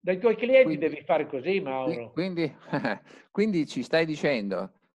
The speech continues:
Speaker 2: eh, che noi dobbiamo avere, eh, una lettura bianco e nero senza, e colorarlo poi quando le cose sono state comprese,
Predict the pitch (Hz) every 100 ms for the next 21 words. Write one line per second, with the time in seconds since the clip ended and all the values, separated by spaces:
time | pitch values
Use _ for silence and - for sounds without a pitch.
0 | _ - 110 107 104 101 101 98 - 151
1 | 127 101 113 165 170 135 156 143 127 143
2 | 143 120 113 - 107 104 101 117 135 131
3 | 127 - 160 127 101 117 127 123 175 147
4 | 120 123 190 - 156 156 151 - 185 -
5 | - 151 165 110 127 165 - - 120 139
6 | - 120 127 123 113 104 104 98 98 101
7 | 98 98 139 95 82